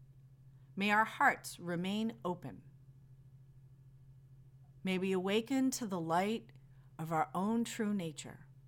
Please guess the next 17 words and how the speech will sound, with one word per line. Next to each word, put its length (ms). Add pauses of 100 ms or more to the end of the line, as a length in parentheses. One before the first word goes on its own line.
(1700)
May 160
we 140
be 140
healed 640 (160)
and 100
a 80
source 360
of 80
healing 560 (420)
to 220
all 260
others. 480 (1800)
Blessings 440
on 220
everything 420
you 120
do. 420